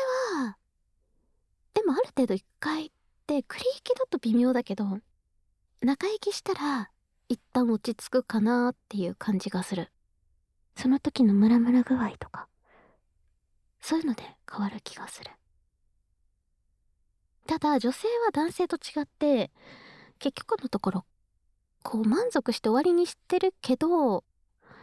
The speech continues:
そのまんま立て続けにやられれば、そのまんま乗っていける感じがします。男性は一回出したらもうしぼんじゃうから、こう、そのまま続きって無理かもしれないですけど、女性は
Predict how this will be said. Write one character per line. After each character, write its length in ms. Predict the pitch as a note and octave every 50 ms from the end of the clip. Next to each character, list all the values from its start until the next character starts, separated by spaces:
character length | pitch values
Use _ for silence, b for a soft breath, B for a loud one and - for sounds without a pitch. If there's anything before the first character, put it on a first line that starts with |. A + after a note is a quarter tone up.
| B B B B B B B B
そ 140 | - - F4
の 100 | F4+ F#4+
ま 140 | F4 F4 F4+
ん 180 | E4+ E4+ E4 E4
ま 80 | E4+
立 140 | - - D4
て 120 | - D#4
続 240 | - - - - D4+
け 140 | - - C#4+
に 160 | C#4 C#4 C#4+
や 60 | C#4+
ら 100 | C#4 C#4+
れ 120 | C#4+ C#4+ D4
れ 120 | D4 C#4+
ば、 360 | - A#3 A#3 A3+ G#3 F#3+ G3+ A3
そ 120 | - - A#3
の 120 | A#3+ B3+
ま 80 | B3 B3
ん 100 | A#3 A#3
ま 120 | A3+ A3
乗 140 | G3+ G3+ G3+
っ 40 | -
て 200 | _ - A#3 A3+
い 100 | A3 -
け 120 | - A3+
る 260 | A3+ A3 G#3 G3+ - _ _ _ _ _ _ _ _ _
感 160 | - - B3 A3+
じ 160 | A3 G#3+ A3+
が 120 | - G#3 -
し 120 | - A3
ま 140 | G3 G3 G3+
す。 180 | - - - _ _ B B B B B B B B B B B _
男 200 | - D#4+ A4 -
性 160 | - - - G#4+ A4 G#4+
は 180 | A4 G4+ F4+
一 60 | - - _
回 160 | - D4 C#4
出 120 | D4 D4
し 80 | C#4 -
た 120 | - G#3+
ら 80 | G3 F#3+
も 180 | G3 A3 A3
う 60 | G3 G3
し 180 | - - A#3
ぼ 140 | G#3+ C4 C#4
ん 80 | C#4 C4
じ 100 | C#4 C#4
ゃ 80 | B3+
う 60 | G#3
か 120 | - - F#3
ら、 260 | F#3+ G3+ G3 G3+ - _ _ _ _ _ _ _ _
こ 240 | _ - A3 G#3+ - B B B B B B B B B B B B B _ _ -
う、 40 | -
そ 100 | - C4
の 140 | A#3+ B3+
ま 100 | B3+ C4
ま 120 | B3 A#3+ B3
続 240 | - - A3 - B3+
き 120 | - C4
っ 20 | -
て 100 | - G3+
無 140 | G#3 A#3 A3+
理 100 | A3 -
か 120 | - G3
も 100 | F#3 F#3+
し 120 | - -
れ 80 | G3 G3
な 120 | G#3 G3
い 40 | F#3
で 80 | - -
す 100 | - -
け 120 | - G#3+
ど、 100 | - G3
女 120 | F#3+ G3+ -
性 300 | - - D#4 - - B4 C5 C5 - -
は 60 | A4